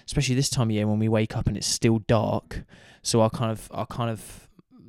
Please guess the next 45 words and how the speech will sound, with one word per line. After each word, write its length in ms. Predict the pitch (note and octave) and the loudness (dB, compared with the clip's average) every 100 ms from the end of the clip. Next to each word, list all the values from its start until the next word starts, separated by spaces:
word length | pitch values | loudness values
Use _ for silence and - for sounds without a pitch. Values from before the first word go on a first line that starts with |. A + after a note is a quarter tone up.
| A2+ | 2
bodies 400 | B2 B2+ B2 G#2+ | 4 6 4 0
are 60 | G#2 | -2
like, 140 | G2+ | -4
"What 200 | G#2 A2 | -2 -2
are 80 | F2+ | -2
you 140 | G#2 G2+ | -4 -2
doing? 520 | A2 G2+ F#2 F#2 - | 0 0 -4 -12 -14
You 140 | - G#2+ | -10 -8
know, 100 | G2+ | -6
it's 140 | - | -6
still 260 | - A2 G#2+ | -4 -2 -2
dark. 380 | A2 G#2 F2+ G#2+ | -2 -2 -4 -4
You're 100 | G#2+ | -4
about 240 | F#2+ - | -4 -8
to 80 | - | -6
go 120 | A2 | -4
and 120 | G#2+ | -2
do 100 | G#2 | -4
a 40 | G#2+ | -4
training 340 | - A2 G#2+ | -2 -2 -4
session." 400 | - G2+ - G2+ | -6 -8 -8 -6
And 140 | G#2 G#2 | -4 -4
then 140 | G2+ - - - | -8 -12 -20 -8
obviously 340 | A2+ A2+ - G#2+ | -6 -2 -2 0
a 60 | |
lot 160 | G#2+ G2+ | 0 0
of 40 | |
people 300 | - A2 G#2 | -2 -4 -4
are 140 | G2+ - | -6 -4
reaching 400 | A2 G#2 - G2 | -4 -4 -4 -6
for 120 | - | -8
caffeine 500 | - - - B2 A#2+ | -6 -4 0 0 2
at 60 | A2 | -2
that 180 | G#2 | -4
time, 300 | - A2+ A2+ | -4 -2 -2
which 120 | G#2+ A#2 | -4 -6
is 60 | |
something 180 | - F2+ | -6 -6
we 60 | G#2 | -6
can 160 | G2 | -6
talk 180 | G#2+ G2+ | -6 -6
about 160 | G2+ G2 | -8 -6
as 80 | A2 | -2
well. 300 | A#2+ A#2 A#2+ - - - _ - | 0 0 -4 -14 -20 -20 _ -4
Um, 400 | A2 A2 G#2+ G#2 | 0 0 0 -4